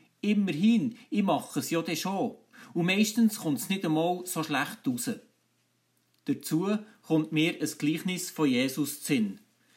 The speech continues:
Es steht bei Matthäus im Kapitel einundzwanzig. Es hatte einer zwei Söhne, und er ging zum ersten und sagte:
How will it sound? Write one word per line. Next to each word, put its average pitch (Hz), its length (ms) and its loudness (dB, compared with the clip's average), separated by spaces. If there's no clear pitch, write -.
Es 170 140 -2
steht 165 360 0
bei 156 100 2
Matthäus 143 920 0
im 151 160 -2
Kapitel 151 720 -2
einundzwanzig. 123 1000 -4
Es 185 160 -2
hatte - 340 0
einer 160 380 0
zwei 139 340 0
Söhne, 131 500 0
und 170 160 -2
er 175 100 -2
ging 175 260 -6
zum 160 240 -4
ersten 185 480 -2
und 160 240 -4
sagte: 139 640 -2